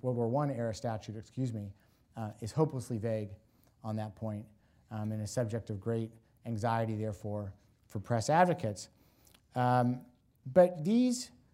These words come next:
kind of hard and fast statutory protections still feel, uh, a long way off. And the reality on the ground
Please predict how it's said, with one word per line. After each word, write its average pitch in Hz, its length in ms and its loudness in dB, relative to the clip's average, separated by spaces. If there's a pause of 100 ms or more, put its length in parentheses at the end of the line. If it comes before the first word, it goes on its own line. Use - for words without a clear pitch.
(160)
kind 165 400 0
of 123 420 0 (400)
hard 170 280 8
and 165 100 2
fast 127 340 2
statutory 123 800 0 (280)
protections 135 680 0
still 165 260 4
feel, 131 560 0 (520)
uh, 113 100 -4 (120)
a 123 60 0
long 143 400 4
way 123 200 2
off. 104 360 -6 (680)
And 131 120 2
the 135 80 4
reality 196 560 6
on 165 140 2
the 139 80 0
ground 113 540 -4